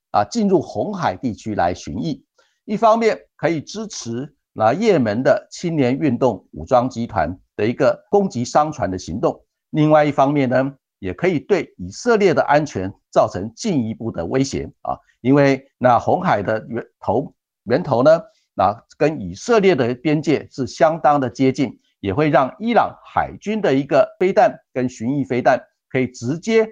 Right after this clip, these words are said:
来攻击以色列的本土，还有甚至于包括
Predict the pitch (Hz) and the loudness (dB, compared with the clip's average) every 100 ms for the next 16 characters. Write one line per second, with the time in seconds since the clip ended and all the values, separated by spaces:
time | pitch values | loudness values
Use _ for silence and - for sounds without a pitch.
0 | _ 196 - - 208 - 107 127 - 87 | _ -2 -2 2 2 0 -6 -8 -10 -16
1 | 80 - 190 156 104 - _ _ - - | -8 0 2 4 0 -4 _ _ -4 -4
2 | - - - - 80 85 135 113 117 113 | -4 -12 -12 -4 -2 -2 -2 -2 -2 0
3 | 123 117 120 123 - | 2 2 2 0 -2